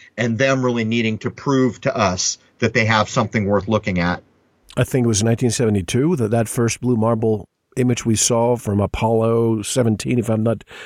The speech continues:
Speaker 2: mistaken. I, you know, and then we see all the progression of all the other constructs, as you call 'em, where the United States looks bigger,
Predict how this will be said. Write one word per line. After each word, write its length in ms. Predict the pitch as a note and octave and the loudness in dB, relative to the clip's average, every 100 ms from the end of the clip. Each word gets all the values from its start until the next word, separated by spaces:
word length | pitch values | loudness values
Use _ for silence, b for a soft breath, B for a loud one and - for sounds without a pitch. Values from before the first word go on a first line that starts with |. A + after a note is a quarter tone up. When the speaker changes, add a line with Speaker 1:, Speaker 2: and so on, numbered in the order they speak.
| B B | B B
Speaker 2:
mistaken. 640 | A#2 A#2 - C3 C3 D3 C#3+ B B B B - | -2 -2 0 -2 0 0 -2 B B B B -6
I, 60 | |
you 400 | D3+ C3+ - - | -2 -2 -4 -2
know, 360 | F3 D#3 D#3 - - - - _ - - | 0 2 0 -4 -14 -16 -18 _ -18 -4
and 220 | G3 E3+ | 0 2
then 160 | F#3+ F#3+ | 2 2
we 100 | F#3 | 0
see 260 | - F#3+ | 0 0
all 320 | F#3 G#3 G#3+ G3 | 0 2 2 0
the 120 | E3+ | 0
progression 560 | E3 C3+ C#3+ C#3 A#2+ | -2 0 0 0 2
of 100 | A2 | 2
all 240 | A#2 F3 G#3+ | 2 2 0
the 200 | F#3 F3 | 0 0
other 220 | E3+ E3 | 2 0
constructs, 600 | - D#3 D3+ - G#2+ - | 0 0 0 0 -2 0
as 140 | G2 | -2
you 80 | G#2+ | -2
call 280 | G#2 A#2 G#2+ | 0 2 2
'em, 140 | F#2+ F2 B B B B _ _ | 0 -2 B B B B _ _
where 220 | - B2+ | -4 -2
the 160 | A#2 B2 | 0 2
United 380 | B2 B2+ C3+ B2 | 2 2 2 0
States 420 | - B2+ C3 - | 0 0 0 0
looks 220 | A#2+ A2+ | 0 0
bigger, 600 | A#2 D3 C3 C3 C3 B2 | -2 -2 0 2 0 -2